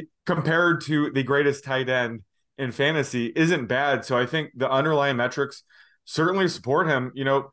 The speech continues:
maintaining this top three status. And he's gonna get even more chemistry with Kirk Cousins and the offense as a whole by having a full offseason with the new team. Like, it, it's crazy how productive he was being traded,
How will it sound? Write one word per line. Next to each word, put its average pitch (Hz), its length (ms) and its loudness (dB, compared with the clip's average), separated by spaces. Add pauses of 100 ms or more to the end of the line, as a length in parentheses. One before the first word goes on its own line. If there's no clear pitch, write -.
maintaining 147 600 -2
this 135 140 -2
top 139 240 -2
three 143 160 -4
status. 135 500 -2
And 131 360 0 (580)
he's 160 180 -2
gonna 185 220 2
get 170 220 0
even 175 220 0
more 160 180 2
chemistry 127 680 -4
with 127 240 -2
Kirk 151 220 -2
Cousins 131 400 -2
and 135 180 -2
the 120 140 0
offense 131 340 0
as 123 160 -2
a 107 60 -2
whole 147 420 2 (220)
by 135 100 0
having 151 280 0
a 139 60 0
full 147 220 0
offseason 135 580 -2
with 147 200 0
the 165 100 -2
new 113 140 -2
team. 101 320 -8
Like, 120 180 -2
it, 147 160 4
it's 160 160 2
crazy 165 580 -2
how 135 180 0
productive 131 440 -2
he 117 100 -4
was 120 420 0 (600)
being 175 160 2
traded, 165 480 0